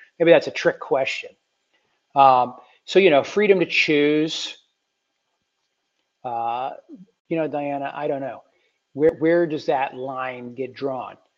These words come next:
So on cigarettes, uh, as I've shown in a graphic that I'm not gonna put back up because Don says it keeps kicking the sound off, we are spending more money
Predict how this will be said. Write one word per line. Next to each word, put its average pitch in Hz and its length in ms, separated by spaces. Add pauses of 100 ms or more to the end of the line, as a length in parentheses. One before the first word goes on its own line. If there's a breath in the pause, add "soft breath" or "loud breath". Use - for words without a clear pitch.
(160)
So 143 220
on 123 100
cigarettes, 147 920 (160)
uh, 131 380
as 143 160
I've 139 120
shown 147 300
in 131 80
a 127 40
graphic 143 500
that 127 120
I'm 120 80
not 143 160
gonna 147 120
put 143 180
back 127 260
up 135 120
because 139 220
Don 131 260
says 127 120
it 120 80
keeps 143 200
kicking 127 280
the 113 80
sound 139 240 (160)
off, 117 480 (640)
we 190 60
are 175 120
spending 147 580
more 139 300
money 135 580